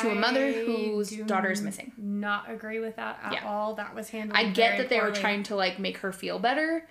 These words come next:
Speaker 1: but, like,
Speaker 2: That does not make anybody feel better when
Speaker 1: Right.
Speaker 2: someone's missing.
Speaker 1: Like, you're trained on how to de-escalate issues. Like, who trained your friend? <laughs> That's what
Speaker 2: Yeah,
Speaker 1: I wanna
Speaker 2: I wanna
Speaker 1: know.
Speaker 2: know the trainer, 'cause
Speaker 1: Yeah.
Speaker 2: that's
Speaker 1: I mean, I
Speaker 2: terrible.
Speaker 1: can never imagine being a dispatcher. Like, I know that that's a
Speaker 2: Oh, it's hard.
Speaker 1: traumatizing job,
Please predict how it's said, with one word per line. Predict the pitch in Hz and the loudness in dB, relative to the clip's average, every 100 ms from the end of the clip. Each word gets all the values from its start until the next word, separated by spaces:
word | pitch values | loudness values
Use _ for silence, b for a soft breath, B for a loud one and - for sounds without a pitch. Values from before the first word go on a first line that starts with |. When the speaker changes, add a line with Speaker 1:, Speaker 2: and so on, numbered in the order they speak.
| B B _ | B B _
Speaker 1:
but, | 208 | 2
like, | 202 196 196 - | 4 2 0 0
Speaker 2:
That | 294 | 0
does | 311 359 | 2 0
not | 339 311 | 0 0
make | 302 294 | -2 -2
anybody | 185 247 311 262 226 202 | -2 0 0 0 0 0
feel | 190 220 208 | -4 -2 -2
better | 196 202 202 | 0 0 2
when | 208 | 4
Speaker 1:
Right. | 202 | 2
Speaker 2:
someone's | 233 214 214 208 | 2 -2 -4 -6
missing. | 208 190 202 175 | -6 -6 -8 -4
Speaker 1:
Like, | 202 214 | -2 -2
you're | 240 269 | -2 -4
trained | - 285 294 277 | -2 2 4 4
on | 233 | 2
how | 208 196 214 | 0 0 -2
to | 214 220 208 202 - - 185 | -2 -4 -2 -2 -6 -20 -12
de-escalate | 214 214 196 190 - 185 165 | -4 0 0 0 -6 -4 -4
issues. | 175 175 269 320 320 | -6 -6 0 0 2
Like, | 202 180 - b b b b _ _ _ _ _ | 0 0 -8 b b b b _ _ _ _ _
who | - 269 | -2 0
trained | 285 269 247 | 2 2 2
your | 220 | 0
friend? | 240 233 240 | 0 2 2
<laughs> | 247 - 302 | 2 2 2
That's | 233 - - | 0 -4 -8
what | 208 | 0
Speaker 2:
Yeah, | 233 208 | 2 4
Speaker 1:
I | 202 | 4
wanna | 220 | 4
Speaker 2:
I | |
wanna | 220 226 226 | 2 2 2
Speaker 1:
know. | |
Speaker 2:
know | 226 | 0
the | 208 | -2
trainer, | 208 220 208 202 | -6 -4 -4 -6
'cause | 196 | 0
Speaker 1:
Yeah. | 202 208 | 2 2
Speaker 2:
that's | - | -2
Speaker 1:
I | - | 2
mean, | 269 | 4
I | 302 | 4
Speaker 2:
terrible. | 302 | 4
Speaker 1:
can | 320 | 2
never | 254 254 | 2 2
imagine | 208 175 190 | 2 0 -2
being | 185 180 | -6 -6
a | |
dispatcher. | 180 185 175 180 190 | -8 -4 -4 -2 0
Like, | 185 - | 2 2
I | 180 | 0
know | 185 | 0
that | 185 180 | -2 -6
that's | 185 | -2
a | |
Speaker 2:
Oh, | 226 | 0
it's | 202 185 | 0 0
hard. | 208 208 | 2 2
Speaker 1:
traumatizing | 196 190 | 2 -2
job, | 185 175 190 214 | -2 -2 0 -2